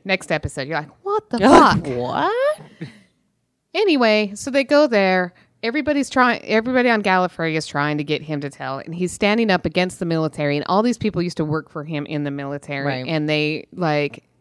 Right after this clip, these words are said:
Speaker 1: they're like, "Nope, sorry, we're not going to, um, we're not going to go against the doctor."
Speaker 2: Right.
Speaker 1: And so then the doctor tells the president, "Hey, get the fuck off the thing, blah, blah, blah." Anyway, he says that. He doesn't say fuck.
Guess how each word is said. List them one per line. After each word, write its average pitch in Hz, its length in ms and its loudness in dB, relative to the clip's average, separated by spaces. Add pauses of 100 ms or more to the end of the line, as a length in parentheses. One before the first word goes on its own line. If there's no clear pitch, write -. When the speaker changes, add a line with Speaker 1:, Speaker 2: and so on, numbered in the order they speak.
(180)
Speaker 1:
they're 160 160 -2
like, 147 240 -2
"Nope, 208 380 -2
sorry, 165 400 2
we're 160 120 -4
not 160 220 0
going 156 280 -6
to, 147 240 -6 (460)
um, 135 420 -6 (680)
we're 170 100 -2
not 156 200 0
going 151 260 -2
to 147 120 -8
go 143 160 0
against 127 520 -10
the 147 80 -4
doctor." - 560 -8
Speaker 2:
Right. 123 220 -6 (100)
Speaker 1:
And 175 120 -4
so 175 100 -8
then 165 180 -2
the 143 40 -6
doctor 139 320 -2
tells 139 260 -6
the 135 100 -12
president, 139 460 -6
"Hey, 165 160 -4
get 156 160 -4
the 143 100 -10
fuck 131 220 -10
off 135 140 -8
the 123 80 -12
thing, 131 240 -16
blah, 120 160 -12
blah, 143 320 -8
blah." - 800 -12
Anyway, 156 380 -2 (340)
he - 120 -8
says 139 220 -6
that. - 180 -6
He 160 120 -10
doesn't 151 320 -12
say - 120 -16
fuck. - 340 -16